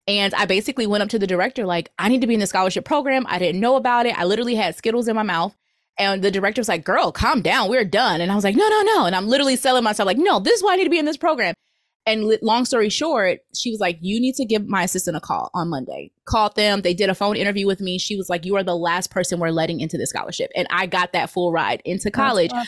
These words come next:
Speaker 1: So
Speaker 2: awesome.
Speaker 1: that's me. So it's like,
Speaker 2: Yeah.
Speaker 1: who are you to, like, somebody told you you have to wait for ten months, twelve months, whatever it is.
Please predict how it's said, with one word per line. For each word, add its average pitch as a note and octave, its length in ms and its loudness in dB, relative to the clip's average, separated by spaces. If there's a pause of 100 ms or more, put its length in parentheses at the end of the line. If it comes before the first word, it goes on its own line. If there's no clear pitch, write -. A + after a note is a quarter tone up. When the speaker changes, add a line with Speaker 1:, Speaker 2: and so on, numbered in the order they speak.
(100)
Speaker 1:
So A#3 140 2
Speaker 2:
awesome. F#3+ 140 2
Speaker 1:
that's C4 340 2
me. B3 340 0
So A#3+ 200 2
it's A#3+ 100 -2
like, A3+ 160 0
Speaker 2:
Yeah. - 60 0
Speaker 1:
who B4 180 6
are B4 80 4
you E4+ 220 4
to, G4+ 140 2
like, C4 280 0
somebody E4+ 320 0
told D#4+ 240 0
you D#4+ 60 0
you F4+ 60 2
have C4+ 120 0
to G3 80 2
wait G3+ 240 2
for B3 100 2
ten E4 240 2
months, D#4 380 2
twelve C4+ 200 0
months, C#4+ 220 -2
whatever B3+ 220 2
it C#4 60 2
is. C4+ 100 -6